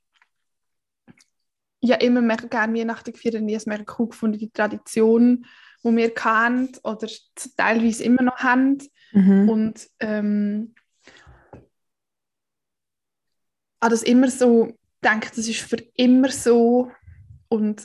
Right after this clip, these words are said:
Speaker 1: also was ja mega unlogisch ist, weil, ähm, irgendwann ist <laughs> gewisse Familienmitglieder ja von uns scheiden.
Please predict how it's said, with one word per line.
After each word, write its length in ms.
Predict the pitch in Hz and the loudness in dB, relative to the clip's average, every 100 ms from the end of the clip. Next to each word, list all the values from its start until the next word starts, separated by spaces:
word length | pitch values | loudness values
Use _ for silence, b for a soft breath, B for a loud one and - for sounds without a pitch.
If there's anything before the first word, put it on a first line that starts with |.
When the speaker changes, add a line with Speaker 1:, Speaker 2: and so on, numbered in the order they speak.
| - | -8
Speaker 1:
also 200 | 208 214 | -4 -4
was 120 | 208 | -4
ja 80 | 214 | -4
mega 220 | 214 - | -4 -2
unlogisch 440 | 220 220 220 - | 0 0 -2 -4
ist, 200 | 226 226 | -4 -2
weil, 340 | 190 196 190 - | 0 0 -2 -4
ähm, 460 | 202 185 185 196 _ _ _ _ - | -6 -4 -6 -10 _ _ _ _ -8
irgendwann 360 | 208 208 196 | -6 -4 -6
ist 280 | 196 - - B B B B | -6 -12 -16 B B B B
<laughs> 460 | - - - - - | -14 -12 -12 -10 -4
gewisse 260 | 202 - | -4 -2
Familienmitglieder 800 | - 190 208 226 214 - 233 233 | -2 0 4 4 4 4 4 4
ja 160 | 220 208 | 2 2
von 320 | - 202 233 | 0 0 0
uns 160 | 254 - | -2 -6
scheiden. 600 | - - 254 262 294 | -6 -4 -4 -6 -8